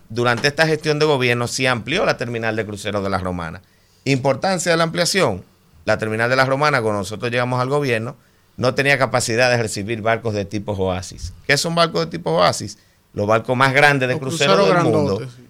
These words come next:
Speaker 1: Que, eh, tiene la capacidad de recibir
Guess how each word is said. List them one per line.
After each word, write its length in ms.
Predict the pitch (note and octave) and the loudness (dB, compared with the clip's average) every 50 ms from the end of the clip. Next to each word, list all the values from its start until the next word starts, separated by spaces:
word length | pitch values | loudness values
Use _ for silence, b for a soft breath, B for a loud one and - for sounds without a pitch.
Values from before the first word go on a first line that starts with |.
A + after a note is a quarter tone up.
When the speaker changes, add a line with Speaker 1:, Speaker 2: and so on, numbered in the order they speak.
| _ _ _ | _ _ _
Speaker 1:
Que, 540 | - B2+ C3 C3 C3 C3 C3 C3 - - - - | 4 6 8 8 8 6 6 4 0 -4 -14 -20
eh, 160 | - - - F#2+ | -16 -12 -12 -10
tiene 360 | - A#2 A#2+ B2 C3 C#3+ C#3+ | -2 2 2 2 4 4 4
la 140 | D3 D3 C#3 | 4 4 4
capacidad 720 | D3+ C#3 C#3 D3 - - D#3 D3+ F3+ G3 F#3 F3 E3 C#3+ | 2 2 2 0 0 0 2 4 6 6 8 8 6 6
de 140 | C3 A#2+ A2+ | 4 4 2
recibir 760 | A2+ G#2+ - - A2 A2+ C3 D3+ D#3 D3+ C3+ A#2+ G#2+ - - | 2 0 -2 -2 -2 0 2 2 2 2 0 -2 -6 -8 -10